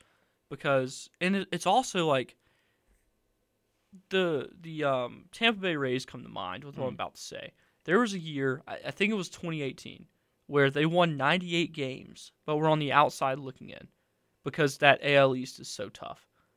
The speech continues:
Speaker 1: Um, so it's just better on teams like that because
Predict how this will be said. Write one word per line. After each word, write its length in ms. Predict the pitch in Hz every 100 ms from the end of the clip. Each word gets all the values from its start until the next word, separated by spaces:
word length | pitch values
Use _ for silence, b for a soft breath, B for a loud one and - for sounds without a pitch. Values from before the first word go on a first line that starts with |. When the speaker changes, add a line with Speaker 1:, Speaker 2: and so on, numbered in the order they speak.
| _ _ _ _ _ -
Speaker 1:
Um, 540 | 139 135 113 - - _ _ _ _ _ _
so 440 | - - 160 143 -
it's 160 | 156 -
just 200 | 151 - _ _ _ _ _ -
better 380 | 139 170 185 156
on 360 | 147 139 127 -
teams 340 | - 147 147
like 220 | 120 131 -
that 340 | 113 160 - _ _ _ _ _ _
because 680 | 135 135 139 123 120 117 -